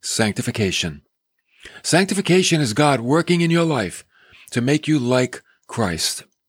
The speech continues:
So, this presents a twofold question. Number one, are you following him? Remember I said Jesus addresses the disciples, the crowd, the Father,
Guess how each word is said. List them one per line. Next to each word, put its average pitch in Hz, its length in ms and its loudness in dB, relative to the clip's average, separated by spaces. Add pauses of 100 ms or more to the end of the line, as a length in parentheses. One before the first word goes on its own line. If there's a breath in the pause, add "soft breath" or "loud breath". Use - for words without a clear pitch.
(760)
So, 143 300 2 (340 loud breath)
this - 160 0
presents 151 600 0
a 131 120 2
twofold 160 600 0
question. 76 580 -6 (260 soft breath)
Number 135 200 4
one, 139 340 2 (1160 loud breath)
are 127 80 2
you 143 140 4
following 139 480 0
him? 85 320 -4 (120)
Remember 220 300 4
I 262 80 4
said 220 340 0 (240 loud breath)
Jesus 175 520 0
addresses 135 760 0 (800 soft breath)
the 107 80 0
disciples, 117 760 0 (520)
the 107 100 -2
crowd, 113 500 2 (720)
the 95 100 -6
Father, 117 560 0